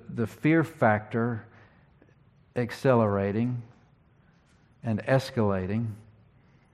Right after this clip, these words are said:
but if you notice in verse sixteen, they're swapped from verse ten.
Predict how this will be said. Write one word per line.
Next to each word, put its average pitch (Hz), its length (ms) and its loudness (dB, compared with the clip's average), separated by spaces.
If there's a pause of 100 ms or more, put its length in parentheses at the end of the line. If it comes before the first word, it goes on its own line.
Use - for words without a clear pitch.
(420)
but 113 100 0
if 117 140 -2
you 123 80 4
notice 139 380 4
in 120 140 2
verse 117 220 0
sixteen, 123 520 0
they're 104 140 2
swapped - 720 -4
from 107 260 -4
verse 107 220 -2
ten. 104 400 0